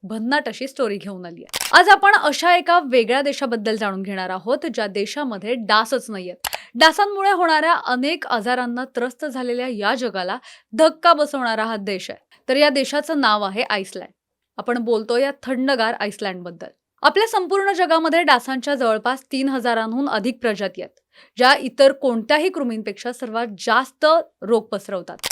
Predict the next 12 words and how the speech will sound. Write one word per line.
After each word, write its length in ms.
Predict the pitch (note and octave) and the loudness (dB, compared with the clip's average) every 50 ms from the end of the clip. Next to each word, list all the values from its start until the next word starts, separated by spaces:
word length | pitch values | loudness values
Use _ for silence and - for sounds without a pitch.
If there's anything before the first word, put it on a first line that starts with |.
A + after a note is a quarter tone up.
| - - | 0 2
आइसलँड 400 | C#4 D#4+ D#4 - G4+ G#4 G#4 G#4+ | 2 2 4 2 2 2 2 2
या 60 | A4 | 0
देशामध्ये 640 | E4+ F#4+ F4+ - F4+ F4+ F4 E4+ E4+ D#4+ D#4 E4 F4 | 0 0 -2 -2 -2 -4 -2 -2 -2 -2 0 0 0
एकही 600 | D4 - - C#4 C4+ C4+ - D4+ C#4+ C4+ C#4+ E4 | 0 2 2 2 0 0 0 0 0 0 0 0
डास 320 | C4 C4 A#3+ A#3 B3 - - | 2 2 2 2 2 -2 -8
किंवा 280 | - C4+ A#3 A3+ B3+ | -10 -10 -4 -4 -4
इतर 320 | - A3+ G#3 - A3+ A#3+ A#3 | -4 -4 -8 -6 -6 -6 -6
कृमी 400 | A#3 - B3+ A#3 A#3 B3 C#4 D4 | -6 -6 -6 -4 -2 -2 -2 -2
नाहीयेत. 480 | B3+ A3+ F#3+ F#3+ F3+ F3+ - _ _ _ _ _ _ _ _ _ _ _ - | -2 -4 -4 -4 -8 -10 -12 _ _ _ _ _ _ _ _ _ _ _ 2
पण 120 | F#4 G4 | 4 4
असं 240 | F#4+ G4 G4 G#4 G#4+ | 4 4 2 0 0
का? 260 | - F#4 E4+ E4 E4+ | 4 4 4 4 2